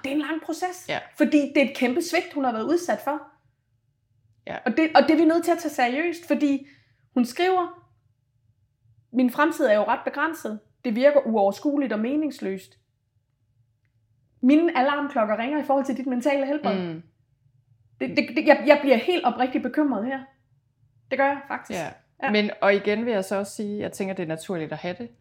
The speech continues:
Speaker 1: Det,
Speaker 2: øh,
Speaker 1: ja.
Speaker 2: sådan, i sådan en situation,
Speaker 1: Ja,
Speaker 2: ikke? Øh,
Speaker 1: det
Speaker 2: det
Speaker 1: er
Speaker 2: ville
Speaker 1: det.
Speaker 2: alle have det. Jeg tænker,
Speaker 1: Ja.
Speaker 2: de fleste ville have det sådan.
Speaker 1: Og vi er stadigvæk nødt til at, at tage det sindssygt seriøst.
Speaker 2: Ja.
Speaker 1: Fordi når din, når din tanke er, "Min fremtid er ret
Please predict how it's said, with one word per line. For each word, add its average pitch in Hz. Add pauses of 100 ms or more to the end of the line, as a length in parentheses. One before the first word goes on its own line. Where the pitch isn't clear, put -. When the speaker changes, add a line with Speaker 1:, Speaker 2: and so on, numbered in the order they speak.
Speaker 1:
Det, 294
Speaker 2:
øh, 269
Speaker 1:
ja. 311 (200)
Speaker 2:
sådan, 208
i 190
sådan 202
en 214
situation, 196
Speaker 1:
Ja, 339 (120)
Speaker 2:
ikke? 214 (120)
Øh, 185
Speaker 1:
det 175
Speaker 2:
det 311 (100)
Speaker 1:
er -
Speaker 2:
ville 190
Speaker 1:
det. -
Speaker 2:
alle 185
have 220
det. 233 (100)
Jeg 196
tænker, 196
Speaker 1:
Ja. 339
Speaker 2:
de 349
fleste 196
ville 190
have 190
det 208
sådan. 196 (140)
Speaker 1:
Og 247
vi 262
er 254
stadigvæk 277
nødt 247
til 262
at, 240 (280)
at 220
tage 214
det 202
sindssygt 233
seriøst. 190
Speaker 2:
Ja. 185 (880)
Speaker 1:
Fordi 233 (360)
når 214
din, 208 (120)
når 214
din 190
tanke 320
er, 240
"Min 254
fremtid 269
er 190
ret 220